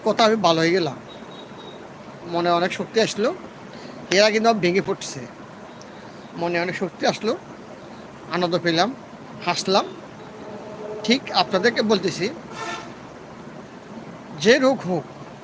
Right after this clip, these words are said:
বর্তমান সিচুয়েশন, বর্তমান আধুনিকতায় আপনারা রোগকে রোগ মনে করবেন না, চেষ্টা করবেন, সচেতন হবেন, সুস্থ থাকবেন,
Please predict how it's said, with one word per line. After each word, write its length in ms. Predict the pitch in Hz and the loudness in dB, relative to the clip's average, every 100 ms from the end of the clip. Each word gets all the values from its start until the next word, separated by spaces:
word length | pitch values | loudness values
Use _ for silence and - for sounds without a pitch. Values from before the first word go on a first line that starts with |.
| - - - - - - - - - - - - - - - | -16 -16 -16 -16 -14 -14 -14 -16 -16 -16 -16 -16 -16 -14 0
বর্তমান 580 | 175 185 - 190 180 180 208 - - - - - - - - - - - - - - - - | 2 2 2 0 0 0 -8 -14 -16 -16 -16 -16 -16 -16 -16 -16 -16 -16 -16 -16 -16 -12 -4
সিচুয়েশন, 680 | - 190 160 190 160 202 185 | 4 4 4 0 2 0 0
বর্তমান 380 | 180 - 175 | -2 0 -2
আধুনিকতায় 720 | 175 160 165 196 202 208 202 262 - - - - - - - - - | 0 0 0 2 0 2 0 0 -8 -14 -14 -14 -14 -14 -14 -12 0
আপনারা 400 | 170 - 175 196 | 0 0 2 2
রোগকে 360 | 170 160 - 196 | 2 -4 -2 -2
রোগ 140 | 170 - | -2 -6
মনে 200 | 165 160 | -2 -2
করবেন 280 | 156 156 196 | 0 0 0
না, 160 | 214 320 339 - - - - - - - - - - - - - - - - - - - - - - - - - - - - - - - - - | 0 -2 -6 -16 -16 -16 -16 -16 -16 -16 -14 -14 -14 -16 -14 -14 -14 -14 -14 -14 -14 -14 -14 -14 -14 -14 -14 -14 -12 -12 -12 -14 -14 -14 -14 -6
চেষ্টা 380 | - 226 - 254 | 0 2 4 2
করবেন, 280 | 247 254 277 | 4 4 4
সচেতন 400 | - 220 269 214 | 4 2 4 4
হবেন, 260 | 196 214 277 - - | 4 4 2 -2 -6
সুস্থ 220 | 247 - 269 | -6 -4 0
থাকবেন, 400 | 240 214 247 | 0 2 -2